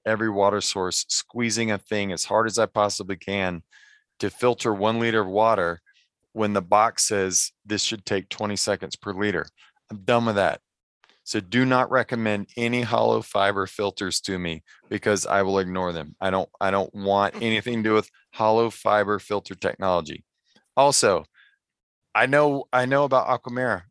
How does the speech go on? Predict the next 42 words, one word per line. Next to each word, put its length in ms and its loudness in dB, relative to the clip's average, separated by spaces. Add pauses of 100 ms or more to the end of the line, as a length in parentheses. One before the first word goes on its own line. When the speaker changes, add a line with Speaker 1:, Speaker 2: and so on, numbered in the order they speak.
Speaker 1:
I 120 -2
don't 100 2
wanna 160 0
wait 340 -2
for 120 -14
my 100 0
water. 340 2
When 140 -4
I'm 100 -6
thirsty, 360 -2
I 20 0
wanna 200 -2
drink. 320 -4
So 140 -8
don't 280 0
recommend 420 -4
Aquamira. 560 0 (800)
Um, 360 0
I 120 2
don't 220 2
enjoy 280 0
the 100 -4
taste 300 -6
of 60 0
iodine. 500 2 (480)
I 140 -2
don't 220 0
enjoy 260 0
the 100 -4
taste 320 -2
of 80 -8
straight 320 -2
bleach. 500 -4 (720)
I 60 -6
don't 180 2
wanna 180 0
carry 580 0 (360)
something 400 -4
really 300 2
heavy 500 0 (300)
and 120 -6
electronic 720 0